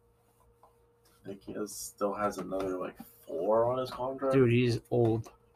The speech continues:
Speaker 1: He's like, no, he's not.
Speaker 2: I think he's, he's, like, thirty-five. I mean, he's not that old,
Speaker 1: He's
Speaker 2: but
Speaker 1: thirty-six.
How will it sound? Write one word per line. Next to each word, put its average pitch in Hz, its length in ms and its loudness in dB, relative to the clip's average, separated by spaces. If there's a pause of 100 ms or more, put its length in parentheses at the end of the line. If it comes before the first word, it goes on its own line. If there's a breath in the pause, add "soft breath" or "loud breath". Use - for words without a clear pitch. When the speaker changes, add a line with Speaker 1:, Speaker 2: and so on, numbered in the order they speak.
(140)
Speaker 1:
He's 135 160 -8
like, 202 160 4 (120)
no, 294 160 -2
he's 294 160 -4
not. - 500 -2 (480)
Speaker 2:
I - 60 -20
think 135 220 -6
he's, 127 260 -2
he's, 120 440 -2
like, 113 240 0
thirty-five. 120 760 6 (380)
I - 440 -14
mean, 131 60 2
he's 131 80 0
not 131 160 6
that 120 240 10
old, 113 220 4
Speaker 1:
He's 113 80 -2
Speaker 2:
but 117 60 4
Speaker 1:
thirty-six. - 680 4